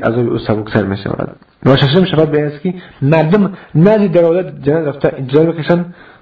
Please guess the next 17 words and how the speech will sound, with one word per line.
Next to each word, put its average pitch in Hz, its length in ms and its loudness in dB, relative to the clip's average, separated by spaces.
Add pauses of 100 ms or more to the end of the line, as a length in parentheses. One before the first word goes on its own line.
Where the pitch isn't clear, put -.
(120)
و 120 100 4
بدون 131 440 4
اذن 147 480 0
پیغمبر 127 720 0 (760)
و 120 180 2 (920)
اجازت 131 480 0
او 170 360 -2 (260)
کسی 139 200 0
داخل 123 320 -4
جنت 131 260 -2
نمی‌شود، 107 480 -2 (220)
مگر 135 220 4
که 123 260 -4
او 131 180 -2
آمده 143 440 -4 (540)
باز، 120 220 2 (480)
اه، 110 420 -6